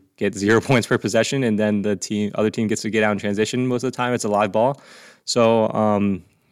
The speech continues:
you know, reducing turnovers is a really easy way to make your offense better. Um, and the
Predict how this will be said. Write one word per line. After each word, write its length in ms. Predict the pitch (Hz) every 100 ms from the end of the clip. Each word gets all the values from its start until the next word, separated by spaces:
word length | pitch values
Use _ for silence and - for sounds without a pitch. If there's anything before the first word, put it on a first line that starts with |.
| 123
you 140 | - 113
know, 80 | 110
reducing 340 | 104 117 135
turnovers 380 | 117 113 117 110
is 80 | 101
a 60 |
really 180 | 113 113
easy 280 | 110 107 107
way 220 | 101 104
to 340 | 98 107 101 - -
make 220 | - 104 113
your 100 | 104
offense 260 | 110 101
better. 320 | - 101 101 101 - - - _
Um, 220 | - 104 104
and 100 | 104
the 140 | 98